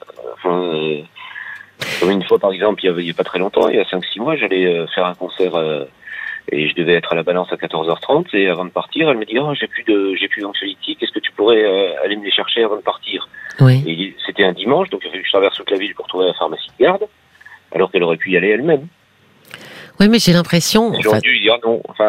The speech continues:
Speaker 2: oui, mais,
Speaker 1: c'est aussi
Speaker 2: non, mais c'est, j'ai l'impression qu'en fait, une partie de vous était quand même flattée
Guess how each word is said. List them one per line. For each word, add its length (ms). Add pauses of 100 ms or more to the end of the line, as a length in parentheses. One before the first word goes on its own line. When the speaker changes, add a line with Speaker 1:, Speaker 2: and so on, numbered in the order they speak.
(120)
Speaker 2:
oui, 160
mais, 180
Speaker 1:
c'est 60
aussi 440
Speaker 2:
non, 120
mais 160
c'est, 340
j'ai 200
l'impression 500
qu'en 100
fait, 520
une 180
partie 320
de 60
vous 240
était 180
quand 160
même 140
flattée 680